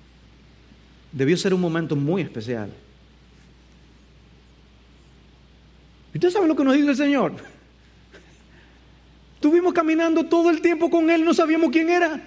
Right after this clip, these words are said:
Me hace recordar aquella imagen que quizás ustedes han visto, esa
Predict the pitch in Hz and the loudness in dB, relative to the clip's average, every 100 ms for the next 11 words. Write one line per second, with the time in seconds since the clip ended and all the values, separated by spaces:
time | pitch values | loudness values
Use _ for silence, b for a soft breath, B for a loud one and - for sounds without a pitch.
0 | - - _ _ _ - - - - - | -20 -20 _ _ _ -20 -20 -20 -20 -20
1 | - - - - - - - - - - | -20 -20 -20 -20 -20 -20 -20 -20 -20 -20
2 | - - - - - - - - - - | -20 -20 -20 -20 -20 -20 -20 -20 -20 -20
3 | - - - - - - - - - - | -20 -20 -20 -20 -20 -20 -20 -20 -20 -20
4 | - - 127 147 190 180 160 160 160 143 | -20 -14 -6 -2 0 0 2 0 0 0
5 | 160 139 143 147 127 117 107 - b b | 0 0 0 -2 -4 -8 -14 -20 b b
6 | b - - 143 131 160 160 170 165 147 | b -20 -8 -6 -4 -2 -2 0 0 -2
7 | 160 160 143 151 | -4 -4 -4 -4